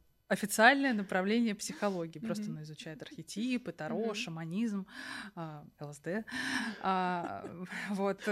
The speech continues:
Speaker 1: без
Speaker 2: Всякие
Speaker 1: этого
Speaker 2: разные интересные
Speaker 1: Да,
Speaker 2: вещи.
Speaker 1: всякие, да, в нашей Южной Америке тоже много такого.
Speaker 2: Мгм.
Speaker 1: А, и она двенадцать лет трансперсональный психолог, и она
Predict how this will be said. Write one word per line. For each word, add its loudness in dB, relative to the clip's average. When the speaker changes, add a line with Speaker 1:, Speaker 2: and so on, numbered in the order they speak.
Speaker 1:
без 2
Speaker 2:
Всякие 4
Speaker 1:
этого 2
Speaker 2:
разные 2
интересные -2
Speaker 1:
Да, 6
Speaker 2:
вещи. 0
Speaker 1:
всякие, -2
да, -6
в -16
нашей -6
Южной -6
Америке -8
тоже -4
много -4
такого. -4
Speaker 2:
Мгм. -4
Speaker 1:
А, 4
и 0
она 4
двенадцать 2
лет -2
трансперсональный -4
психолог, -4
и 0
она 0